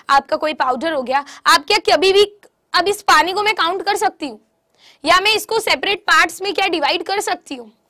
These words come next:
नहीं कर सकती ना, कि ये एक पानी, ये दो पानी, ये ऐसे कर दूं और यहाँ का पानी यहीं रहे, यहाँ का पानी यहाँ रहे, ऐसा हो सकता है? नहीं हो सकता,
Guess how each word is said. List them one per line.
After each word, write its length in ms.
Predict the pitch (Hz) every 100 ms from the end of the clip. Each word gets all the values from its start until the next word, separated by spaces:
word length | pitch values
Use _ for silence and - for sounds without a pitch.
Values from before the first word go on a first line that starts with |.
| _
नहीं 220 | 302 339
कर 180 | 415 370
सकती 320 | 349 302 294
ना, 120 | 277 403 _ _ _ _
कि 60 | -
ये 140 | 320
एक 260 | 330 285 285
पानी, 280 | - 381 440
ये 160 | 427 339
दो 140 | 269 277
पानी, 300 | 240 220 220 _ _ _
ये 160 | 269 277 -
ऐसे 240 | 294 381
कर 180 | 349 320
दूं 120 | 285
और 120 | 359 359
यहाँ 240 | 311 302
का 100 | 320
पानी 300 | 320 320 330
यहीं 240 | 269 285 330
रहे, 120 | 330
यहाँ 260 | 339 285
का 100 | 277
पानी 260 | 277 277 285
यहाँ 180 | 254 226
रहे, 180 | 214 -
ऐसा 220 | 285 302
हो 140 | 370 370
सकता 320 | 453 427 392
है? 120 | 269 _ 320
नहीं 200 | 403 453
हो 100 | 370
सकता, 400 | 262 - -